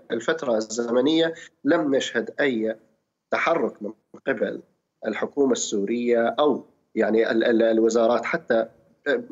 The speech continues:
يعني قيام الثورة كان، كانت وزارة الإدارة المحلية وغيرها لم تقدم أي خدمات وأي، آه، معونة لل-، لل-، للمواطنين. هذا المنظر مألوف جدًا، يعني إن لم، إن كان هناك بقعة مزفتة ومعبدة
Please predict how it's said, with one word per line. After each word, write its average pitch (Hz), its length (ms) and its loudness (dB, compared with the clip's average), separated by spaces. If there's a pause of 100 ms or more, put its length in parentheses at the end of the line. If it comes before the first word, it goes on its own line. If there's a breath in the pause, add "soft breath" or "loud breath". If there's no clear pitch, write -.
(120)
يعني 113 200 0
قيام 135 400 2
الثورة 117 500 2
كان، 120 420 -2
كانت 117 280 0
وزارة 117 160 0
الإدارة 120 280 0
المحلية 117 400 2
وغيرها 131 600 2 (360 loud breath)
لم 196 220 2
تقدم 135 680 -2
أي 151 320 -2 (640)
خدمات 123 540 2
وأي، 117 520 -2 (300 loud breath)
آه، 120 240 4
معونة 135 400 4
لل-، 117 380 2
لل-، 117 380 2
للمواطنين. 113 800 2
هذا 180 340 2
المنظر 143 580 2
مألوف 135 520 -2
جدًا، 107 480 -4 (120)
يعني 110 540 2
إن 127 100 4
لم، 127 320 2
إن 139 200 2
كان 170 240 2
هناك 139 380 0
بقعة 113 420 -4
مزفتة 110 680 -2
ومعبدة 131 800 2